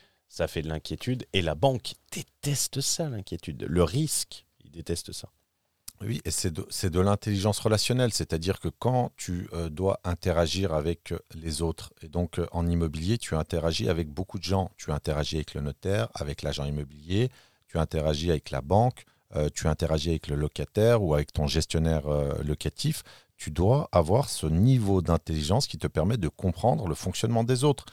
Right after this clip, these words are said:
Speaker 2: Et, et cette intelligence relationnelle, euh, au niveau bancaire, donc je rappelle la principale contrainte, euh, la principale, on va dire, euh, problématique à résoudre pour pouvoir,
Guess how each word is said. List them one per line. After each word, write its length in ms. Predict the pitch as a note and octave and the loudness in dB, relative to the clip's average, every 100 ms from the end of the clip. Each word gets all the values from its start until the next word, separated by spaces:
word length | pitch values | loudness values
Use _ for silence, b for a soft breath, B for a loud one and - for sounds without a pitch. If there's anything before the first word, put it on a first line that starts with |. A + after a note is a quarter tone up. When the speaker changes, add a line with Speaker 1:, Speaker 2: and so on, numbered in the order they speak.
| B B B | B B B
Speaker 2:
Et, 240 | E2 E2 E2+ | -4 -2 0
et 60 | |
cette 260 | D#2+ E2+ - | 0 -2 2
intelligence 500 | F#2 F#2 F2+ F2+ E2+ | 2 4 4 4 2
relationnelle, 600 | D#2+ D#2 - D#2 G2+ E3+ - b b E2+ | 0 0 0 2 4 4 -2 b b -2
euh, 420 | E2 D#2+ D#2 D#2 - | 0 2 0 -2 -2
au 100 | F2 | 2
niveau 380 | F#2+ F#2 F2+ | 4 6 4
bancaire, 580 | D#2+ D#2 D2 - D#3 - | 4 2 2 2 2 0
donc 160 | - C#2 | -6 -6
je 100 | C#2+ | -4
rappelle 320 | D2 - - | -4 -2 0
la 120 | D2+ | 0
principale 520 | - D#2+ - D#2 C#2+ - | -2 -4 -4 -2 -2 -4
contrainte, 600 | - F#2 - - F2+ - b b b | -2 -2 0 2 2 0 b b b
euh, 640 | D#2 D2+ D2+ D2 D2 D2 C#2+ | 0 2 2 0 0 -2 -2
la 180 | C#2+ C#2 | -2 -4
principale, 600 | - - - F2 E2+ D#2+ | -4 -4 -4 2 2 4
on 80 | D2 | 2
va 100 | D2 | -2
dire, 340 | D2+ E2+ D2 | 0 -2 0
euh, 140 | C#2+ C2+ | -2 -2
problématique 880 | - D#2+ E2 F2 F2 - - F#2 - | -8 0 2 4 2 2 -2 -4 -4
à 120 | - D2+ | -4 -2
résoudre 380 | D2+ C#2+ G2+ | -2 0 -2
pour 160 | - E2 | -4 -20
pouvoir, 400 | - D#2+ E2+ D#2 | -18 0 2 2